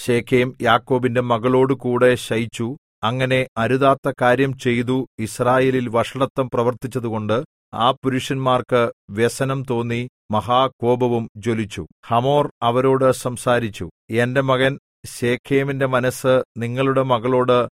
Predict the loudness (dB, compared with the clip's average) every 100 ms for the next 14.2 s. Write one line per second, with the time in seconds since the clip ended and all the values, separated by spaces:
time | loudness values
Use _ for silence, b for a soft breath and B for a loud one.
0 | _ -4 -2 -2 -2 -2 -4 -4 -8 -12
1 | _ -2 2 4 6 4 2 -4 -2 0
2 | -4 0 2 4 2 2 2 2 -2 -4
3 | -2 -2 -4 -8 _ _ -6 -2 0 2
4 | 4 4 2 -2 -6 0 4 4 2 0
5 | -2 0 -2 0 -2 -2 -2 -2 -2 -4
6 | 0 -2 -2 _ -8 -4 0 -2 -2 -6
7 | -8 -2 0 4 4 4 2 -4 -8 -4
8 | -4 -4 -2 -2 0 -2 -2 -6 -4 -4
9 | 0 -2 0 -2 -4 -2 0 4 4 2
10 | 0 -4 -8 -4 -4 0 4 4 2 -4
11 | -2 -2 -2 0 -2 -2 -4 -4 -2 -4
12 | -6 _ -6 -4 -4 -4 2 2 2 -4
13 | -4 0 2 0 0 0 2 2 2 2
14 | 2 -2